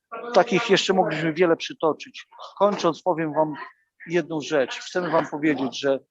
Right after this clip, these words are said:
tak jak Pan Jezus mówił, „Cokolwiek z tych braci moich najmniejszych żeście uczynili, mnieście uczynili”. Dlatego, kochani, jeżeli chcielibyście wspomóc naszą fundację, chcielibyście wspomóc fundację, która jest na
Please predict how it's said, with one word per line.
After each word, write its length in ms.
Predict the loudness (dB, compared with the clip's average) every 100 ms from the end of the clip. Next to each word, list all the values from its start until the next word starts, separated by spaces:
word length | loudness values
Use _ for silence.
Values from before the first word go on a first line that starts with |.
| _
tak 120 | 2 2
jak 120 | 2
Pan 160 | -2
Jezus 280 | -2 -4 -4
mówił, 220 | -4 -2
„Cokolwiek 520 | -4 -2 4 4 4 -2
z 60 |
tych 140 | -8 2
braci 320 | 2 2 -2
moich 280 | -2 -2 -4 -4
najmniejszych 480 | -2 0 -2 -4 -6 -8 -12 -12 -12 -8
żeście 300 | -2 -2 2
uczynili, 680 | 0 4 2 2 0 0 -2 _ _
mnieście 460 | -2 2 2 0 -4
uczynili”. 600 | -4 -2 0 0 0 -8 _ -20 -12
Dlatego, 400 | -6 -2 2 2
kochani, 460 | 2 -4 0 0 0
jeżeli 480 | -4 -4 -6 -6 -12 _ -18 -2
chcielibyście 640 | 2 4 4 2 -2 -8
wspomóc 560 | -10 2 4 4 0 -6
naszą 240 | -6 -8
fundację, 480 | -6 -4 -4 -4 -10
chcielibyście 560 | -4 -2 -2 -6 -10
wspomóc 440 | -10 -4 -2 -2 -6
fundację, 420 | -2 0 0 -2
która 200 | -6 -6
jest 160 | -4
na 60 | -6